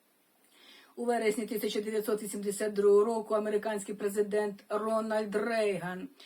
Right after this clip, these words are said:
підписав петицію, якою визначав день дев'яте листопада того ж вісімдесят другого року як День української гельсінської групи. Далі в прокламації йшлося про те, що Сполучені Штати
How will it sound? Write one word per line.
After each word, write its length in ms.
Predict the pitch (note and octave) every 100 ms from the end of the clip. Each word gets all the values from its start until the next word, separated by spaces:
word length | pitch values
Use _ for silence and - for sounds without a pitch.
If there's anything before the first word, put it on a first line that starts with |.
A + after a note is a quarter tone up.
| - - -
підписав 560 | G#3+ G#3 G3 G#3+ G3+
петицію, 760 | G3 F#3+ G3+ G#3 G3+ B3 B3+ C4+ -
якою 400 | G#3+ G#3 A3 A3+
визначав 800 | G#3+ A3+ A3+ - G#3+ G#3 A3 G3
день 580 | F#3 G#3+ A3 A#3 C4 - _ _ _ _ _ _ _
дев'яте 400 | G3 A#3+ A#3 A3+
листопада 640 | A3 A3+ A#3+ A#3 A#3+ G#3+ G3+
того 280 | A3 A3
ж 80 | G#3+
вісімдесят 500 | A3+ G#3 G#3 G3+ G#3
другого 300 | G3+ G3+ G3+
року 400 | A#3 C4 C4 A#3
як 360 | G#3 A3+ G#3 -
День 480 | F#3 F#3+ B3 B3+ A#3 -
української 1160 | C4 B3+ A3+ A#3 A3 G#3+ G#3+ G#3 A#3 G#3 G#3+ -
гельсінської 720 | G3 G#3+ - G3+ G3 G#3+ G#3+
групи. 480 | G3+ B3 E3+ F#3 E3 - _ _ _ _ _ - - - - - - - - -
Далі 260 | A3 E4+ G4+
в 60 |
прокламації 640 | F#4+ F4 E4 D#4+ D#4+ D4+
йшлося 380 | C#4+ C4 B3+ C4
про 180 | A#3+ A#3+
те, 320 | A#3 A#3+ A#3
що 220 | B3+ A3+
Сполучені 580 | - G#3 G#3+ G#3+ G#3+ G3+
Штати 580 | G3+ A3 G#3 G3+ G#3 G3+